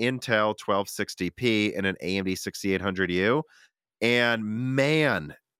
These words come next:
at fifteen watts, does A M D have a performance win here in some of these games. I just think this is worth pointing out. It's something Jared's Tech has also been talking about recently, that really we do need to talk about how below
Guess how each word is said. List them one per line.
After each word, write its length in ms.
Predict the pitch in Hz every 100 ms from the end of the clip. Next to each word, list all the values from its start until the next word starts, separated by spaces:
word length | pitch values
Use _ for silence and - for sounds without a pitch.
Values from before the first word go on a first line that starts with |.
| _
at 240 | 98 104 -
fifteen 400 | 120 113 127 110
watts, 520 | 104 110 104 95 -
does 200 | 120 113
A 60 | 110
M 200 | 107 107
D 100 | 107
have 140 | 107
a 80 | 98
performance 600 | - 92 - 95 90 82
win 220 | 85 82
here 360 | 78 80 78 76 _ _ -
in 100 | 98
some 240 | - 101
of 80 | 98
these 220 | 90 85
games. 420 | - 90 82 78 -
I 120 | 117
just 340 | 127 226 -
think 200 | 165 135
this 160 | 127 117
is 160 | 113 95
worth 220 | 98 95
pointing 240 | - 95 95
out. 180 | 98 92 - -
It's 120 | -
something 320 | - 190 214 123
Jared's 400 | 104 110 110 -
Tech 220 | 120 107
has 140 | 104
also 260 | 90 90 113
been 160 | 107
talking 340 | 107 107 107 117
about 220 | 110 110
recently, 600 | 107 110 - 107 110 107 _ - _ _
that 180 | 123 120
really 380 | 113 135 165 160
we 100 | 131
do 260 | 113 127
need 100 | 139
to 100 | 127
talk 380 | 110 - 98 104
about 280 | 101 98 87 -
how 580 | 101 98 95 95 92 85
below 380 | 95 92 113